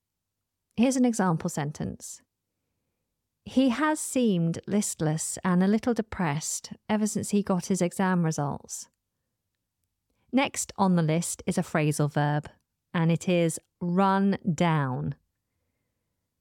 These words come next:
We spell this run, R U N, down,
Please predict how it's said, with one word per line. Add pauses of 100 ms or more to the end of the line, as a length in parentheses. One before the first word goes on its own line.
(420)
We
spell
this (220)
run, (120)
R
U
N, (480)
down,